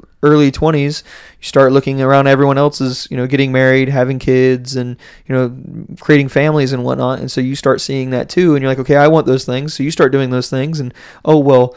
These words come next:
my buddy just got a new car. I, I wanna get a new car. Oh, he can do it. Oh, it's only this amount of much money." And next thing you know, you've, you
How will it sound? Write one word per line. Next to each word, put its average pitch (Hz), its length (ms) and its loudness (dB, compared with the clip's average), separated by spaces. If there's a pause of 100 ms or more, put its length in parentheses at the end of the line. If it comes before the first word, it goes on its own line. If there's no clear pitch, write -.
(140)
my 135 100 0
buddy 139 220 6
just 151 160 2
got 131 140 4
a 139 60 -2
new 131 140 0
car. 135 280 4
I, 139 180 2
I 135 80 2
wanna 170 180 0
get 135 100 0
a 123 60 -2
new 123 120 -2
car. 143 240 0
Oh, 175 80 4
he 165 120 2
can 180 140 -6
do 196 120 0
it. 208 100 -2
Oh, 185 160 0
it's 139 140 -2
only 147 400 -4 (240)
this - 160 0
amount 139 180 0
of 127 80 0
much 127 180 0
money." 135 280 -2
And 120 260 -8
next 139 300 -6
thing 147 60 -6
you 143 60 -6
know, 147 100 2
you've, 135 280 -2 (540)
you 143 240 0